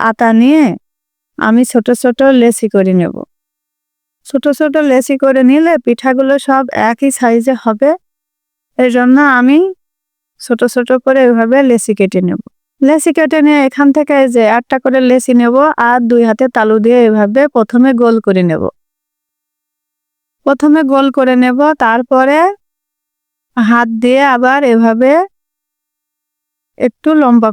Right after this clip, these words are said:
করে নেব। এই যে আমি এভাবে লম্বা লম্বা করে পিঠাটা তৈরি করেছি। আপনারা চাইলে গোল করেও, গোল করে কিংবা অন্য শেপেও এই পিঠাটা তৈরি করতে পারেন। আমি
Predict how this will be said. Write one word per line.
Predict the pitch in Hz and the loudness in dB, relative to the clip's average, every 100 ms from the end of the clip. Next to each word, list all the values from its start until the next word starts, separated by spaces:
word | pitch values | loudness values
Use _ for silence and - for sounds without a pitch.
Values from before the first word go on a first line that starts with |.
| 202 | -2
করে | 190 185 | -2 0
নেব। | 165 101 - _ _ _ _ _ _ _ _ _ _ _ | -2 -4 -10 _ _ _ _ _ _ _ _ _ _ _
এই | - 226 202 | -2 0 0
যে | 185 185 190 _ 233 | -2 -6 -8 _ -2
আমি | 254 302 294 | 0 0 0
এভাবে | 302 302 302 | -2 0 0
লম্বা | 262 247 254 | 2 2 2
লম্বা | 254 247 240 | 0 0 -2
করে | 254 269 | -2 -2
পিঠাটা | 247 226 233 285 277 240 | -2 -2 -2 0 -2 0
তৈরি | 220 208 180 | 0 0 -2
করেছি। | 180 - - - - | -2 -4 -8 -12 -8
আপনারা | 254 277 277 285 | -2 0 0 0
চাইলে | 294 269 269 247 | 0 0 0 0
গোল | 254 254 226 | 0 0 0
করেও, | 233 240 277 311 _ _ _ _ _ _ | 0 2 0 -6 _ _ _ _ _ _
গোল | 226 240 262 262 | -2 0 0 0
করে | 254 247 262 | 0 0 0
কিংবা | 269 254 247 247 240 | 2 2 4 2 2
অন্য | 262 262 254 | 2 2 0
শেপেও | - 226 254 285 247 | -4 -2 0 0 0
এই | 240 | -2
পিঠাটা | 226 208 220 262 247 | -2 -4 -2 -2 -2
তৈরি | 233 226 208 | 0 0 0
করতে | 202 - 226 | -2 -4 -4
পারেন। | 190 170 - _ _ _ _ _ _ _ _ _ _ _ _ | -4 -4 -10 _ _ _ _ _ _ _ _ _ _ _ _
আমি | - 277 | -2 2